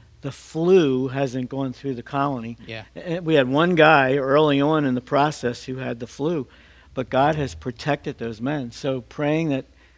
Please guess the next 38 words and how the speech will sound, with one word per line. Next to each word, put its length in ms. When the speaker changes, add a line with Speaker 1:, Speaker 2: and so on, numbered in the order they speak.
Speaker 1:
the 100
Lord 260
would 140
protect 440
our 120
staff 400
from 200
getting 260
sick, 400
from 240
the 80
men 300
getting 260
sick, 320
from 180
the 100
students 460
at 100
Barbara's 360
Place, 400
uh, 200
praying 440
that 220
we 180
will 160
be 220
able 240
to 540
continue 540
to 80
be 140
creative 880
and 200
have 200
the 160
energy 560
to 180
do 440